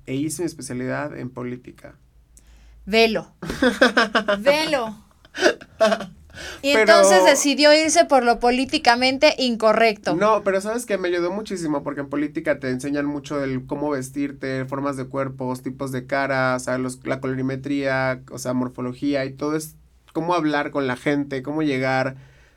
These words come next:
Speaker 1: a comunicar el mensaje que quieres.
Speaker 2: Pero cuando estudiaste, cuando te fuiste por política, ¿qué buscabas hacer?
Speaker 1: Responsabilidad social. Eso es lo que yo quería hacer.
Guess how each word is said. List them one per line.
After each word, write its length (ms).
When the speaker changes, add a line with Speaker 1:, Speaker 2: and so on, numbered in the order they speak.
Speaker 1:
a 120
comunicar 400
el 60
mensaje 340
que 120
quieres. 300
Speaker 2:
Pero 220
cuando 200
estudiaste, 560
cuando 220
te 140
fuiste 280
por 180
política, 680
¿qué 160
buscabas 600
hacer? 520
Speaker 1:
Responsabilidad 800
social. 400
Eso 140
es 60
lo 120
que 100
yo 100
quería 200
hacer. 140